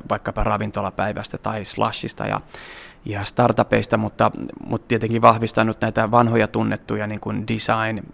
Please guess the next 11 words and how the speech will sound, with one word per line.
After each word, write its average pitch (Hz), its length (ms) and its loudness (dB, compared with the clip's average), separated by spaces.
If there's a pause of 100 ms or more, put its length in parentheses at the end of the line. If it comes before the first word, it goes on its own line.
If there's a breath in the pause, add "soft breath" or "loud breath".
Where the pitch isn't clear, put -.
(120)
ja 104 340 -2 (160)
tasa-arvo 110 800 2
ja, 104 200 -2
ö, 50 840 -8
joulu 107 480 0
ja 104 140 -2
revontulet 104 640 -2
ja 101 60 -10
tällaiset 98 460 -10
perinteisemmät - 680 -6
aiheet. - 480 -10